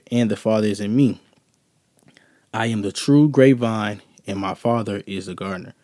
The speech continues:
I am the vine, you are the branches, and I am he." And so he also performed miracles, you know, that no person could ever perform. Jesus spoke plenty about how we can have eternal life through him.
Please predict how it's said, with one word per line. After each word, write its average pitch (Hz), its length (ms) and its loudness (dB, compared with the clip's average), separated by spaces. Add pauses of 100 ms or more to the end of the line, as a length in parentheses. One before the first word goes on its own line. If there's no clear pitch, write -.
(560)
I - 140 -8
am 101 140 -4
the 98 80 -4
vine, 123 580 -2 (240)
you 101 140 -2
are 98 60 -6
the 95 80 -8
branches, 127 560 0 (280)
and 98 100 -10
I 110 160 -6
am 101 160 -6
he." 107 260 -4 (520)
And 104 100 -10
so 98 380 -6 (520)
he 180 140 4
also 180 160 8
performed 147 420 4
miracles, 123 600 6 (100)
you 123 80 0
know, 107 200 -2
that 104 140 -2
no 123 200 4
person 117 640 2 (100)
could - 240 -4
ever 135 460 6
perform. 98 520 -8 (800)
Jesus 139 280 0
spoke 107 320 -2
plenty 123 340 0
about 98 340 -4
how 101 160 -6
we 107 80 -4
can 104 140 -10
have 98 200 -8
eternal 95 360 -8
life 95 260 -8
through 92 160 -12
him. 98 340 -10